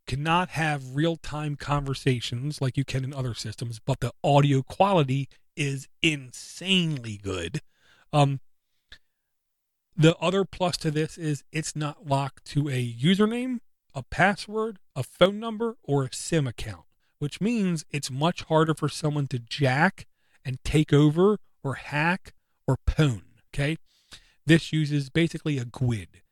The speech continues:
a unique identifier that if I want to talk to Josh, I have to send him this long string of characters and numbers that he looks at and says, "What the hell is this?" And I say, "Open session private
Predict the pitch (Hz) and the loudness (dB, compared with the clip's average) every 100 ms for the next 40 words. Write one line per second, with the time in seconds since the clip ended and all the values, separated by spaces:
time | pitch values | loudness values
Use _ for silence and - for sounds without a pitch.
0 | _ 147 135 131 156 196 165 160 156 147 | _ -2 -2 0 2 2 0 2 2 2
1 | 139 143 139 127 127 123 165 151 175 170 | 0 -2 0 0 -2 -2 -2 0 2 2
2 | - 160 160 156 - 185 240 202 110 156 | 0 0 2 2 2 0 2 0 -2 -12
3 | - - _ - - 143 175 175 160 170 | -14 -20 _ -18 -2 0 2 2 4 4
4 | 165 165 156 143 - 131 135 151 185 196 | 4 2 2 2 0 0 4 6 6 2
5 | - - 190 190 - - 165 170 185 180 | 0 -2 0 0 4 4 4 2 0 2
6 | 180 143 135 127 117 160 160 180 - 151 | -2 0 2 2 2 2 4 4 4 0
7 | 147 127 135 120 120 165 135 101 147 135 | 0 -8 -8 0 4 4 4 2 2 2
8 | 117 104 - - - _ _ _ _ - | 0 -2 -6 -10 -12 _ _ _ _ -20
9 | _ _ _ 127 131 139 143 131 123 - | _ _ _ -2 -2 2 2 2 0 -6
10 | - 160 - 202 180 180 _ _ _ - | 4 4 8 4 4 -12 _ _ _ 0
11 | 156 151 170 160 - - 151 143 147 | 0 2 -2 -4 -6 -8 -4 -2 -4